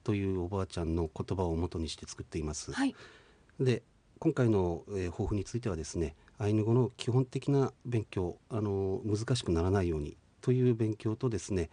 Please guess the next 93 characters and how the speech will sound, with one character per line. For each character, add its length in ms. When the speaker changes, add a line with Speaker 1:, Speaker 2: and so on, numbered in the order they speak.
Speaker 1:
あ 120
と 120
は 80
あ 40
の、 360
地 180
名 120
の 100
紹 160
介、 300
こ 120
れ 60
も 160
あ 60
の、 300
主 240
観 160
的 200
な 80
見 120
方 180
で 80
は 140
あ 20
る 60
ん 80
で 80
す 120
が、 160
あ 100
の、 140
北 280
海 40
道 100
の 80
地 140
名 140
の 100
ほ 140
と 160
ん 80
ど 120
は 340
ア 80
イ 40
ヌ 100
語 120
が 60
元 240
に 60
な 80
っ 20
て 100
お 20
り 60
ま 80
す。 180
Speaker 2:
そ 140
う 40
で 100
す 100
ね。 160
Speaker 1:
は 160
い。 100
で 60
す 100
か 80
ら、 160
あ 100
の、 840
今 120
回 160
の 100
テ 140
キ 100
ス 80
ト 100
ボ 160
リ 100
ュ 40
ー 40
ム 180
ワ 60
ン 60
の 60
中 340
で 100
は 100
で 100
す 160
ね、 180
Speaker 2:
は 100
い。 80